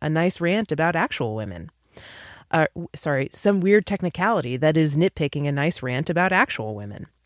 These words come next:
Now, you might be thinking, "If you had trouble getting dates, you must be real ugly and or fat." No, in all honesty, I'd say I'm pretty average.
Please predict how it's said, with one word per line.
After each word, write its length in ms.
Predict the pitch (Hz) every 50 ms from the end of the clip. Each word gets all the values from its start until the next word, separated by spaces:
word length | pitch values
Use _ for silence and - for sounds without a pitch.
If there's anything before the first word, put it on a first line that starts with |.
| _ _ _ _ _ _ _ _ - - - - -
Now, 140 | 208 226
you 180 | 240 226 233 247
might 160 | 285 320 311
be 100 | - 254
thinking, 500 | - - 226 220 - 226 214 202 202 196 - _ _ _ _ -
"If 160 | - 208 -
you 80 | 226 240
had 240 | 233 294 359 381 311
trouble 320 | - - 277 277 220 208 185
getting 300 | 165 175 165 156 151 147
dates, 400 | 214 240 247 226 - - - -
you 160 | 156 165 220
must 220 | 254 247 190 - -
be 140 | 170 160
real 400 | 143 135 147 196 240 262 262 254 -
ugly 400 | 180 196 202 185 214 220 202 -
and 180 | 170 180 180
or 240 | 160 151 151 156 156
fat." 500 | 147 - - 139 120 101 - - - - _ - - - - - - - - _ _ -
No, 560 | - 160 160 165 170 165 170 170 170 170 175 170 - _ - - -
in 120 | - 196 226
all 160 | 277 320 302
honesty, 460 | 262 247 254 269 - - - 262 254
I'd 180 | - 214 240 -
say 200 | - 269 269 262
I'm 140 | 240 233 226
pretty 260 | - 254 240 240 233
average. 480 | 220 233 247 - 127 107 101 - -